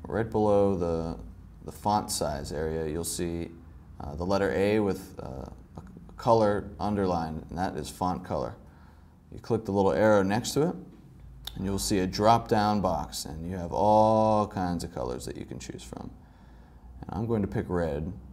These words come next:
This text is red. And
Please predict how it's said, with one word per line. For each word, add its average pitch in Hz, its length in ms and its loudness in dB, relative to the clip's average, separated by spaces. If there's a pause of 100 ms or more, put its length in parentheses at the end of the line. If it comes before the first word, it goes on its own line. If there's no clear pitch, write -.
(720)
This - 140 -6
text - 480 -6 (480)
is 85 260 -4
red. 113 300 -2 (920)
And 92 540 0